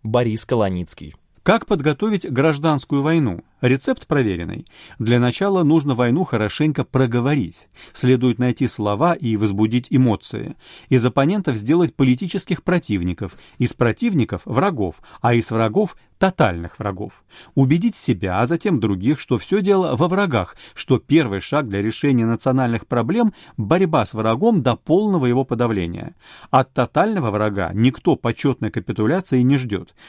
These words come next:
Speaker 2: Если не сдается — уничтожают. А если сдается, то никто ничего не обещает.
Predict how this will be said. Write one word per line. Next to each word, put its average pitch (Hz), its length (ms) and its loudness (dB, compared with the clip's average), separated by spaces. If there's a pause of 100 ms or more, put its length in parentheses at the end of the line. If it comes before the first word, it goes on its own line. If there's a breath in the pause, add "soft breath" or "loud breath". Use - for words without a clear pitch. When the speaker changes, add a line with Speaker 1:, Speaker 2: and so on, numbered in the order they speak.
(140 loud breath)
Speaker 2:
Если 120 320 0
не 113 140 2
сдается — 95 600 -4
уничтожают. 170 800 -2 (300 loud breath)
А 127 100 4
если 170 200 2
сдается, 180 500 -2
то 135 100 0
никто 156 280 0
ничего 185 320 0
не 175 120 2
обещает. 135 580 -6